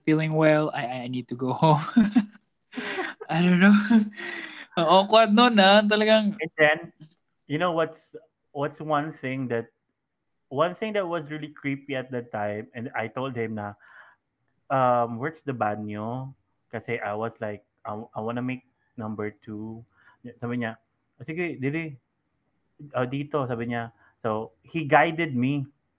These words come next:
Speaker 1: Mm.
Speaker 2: to where the, the comfort room was. So, alam mo, he was guarding the door outside. <laughs> He was, like, there outside kasi parang he want-, he wanted me not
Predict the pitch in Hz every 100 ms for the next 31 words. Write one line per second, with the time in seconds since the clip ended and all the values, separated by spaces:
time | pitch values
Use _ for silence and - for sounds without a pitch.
0 | - 139 135 127 120 120 123 - 117 117
1 | - _ - 117 113 - 120 117 120 117
2 | 117 110 107 110 127 147 156 - _ _
3 | _ _ - 123 117 117 - _ _ _
4 | _ _ _ _ _ _ _ _ _ _
5 | 165 214 226 151 151 175 196 196 165 147
6 | 175 175 175 156 123 120 160 127 143 -
7 | - - 294 - _ _ - - _ _
8 | _ _ - - _ _ _ _ _ _
9 | - - - - - 392 427 392 381 208
10 | 185 170 170 - 143 147 139 123 147 147
11 | 175 160 180 180 180 175 175 185 185 185
12 | _ - 143 165 180 180 185 160 160 165